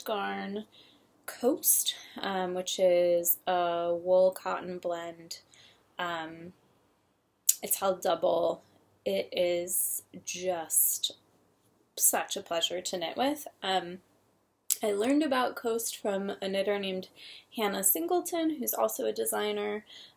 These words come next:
um, and she was a test knitter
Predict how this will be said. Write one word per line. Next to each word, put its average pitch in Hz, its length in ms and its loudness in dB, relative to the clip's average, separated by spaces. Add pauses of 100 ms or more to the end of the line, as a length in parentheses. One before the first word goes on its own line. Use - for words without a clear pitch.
um, 196 400 0 (120)
and 190 640 -2 (240)
she 247 960 0 (300)
was 214 320 2
a 208 60 -4
test - 540 0
knitter 202 680 2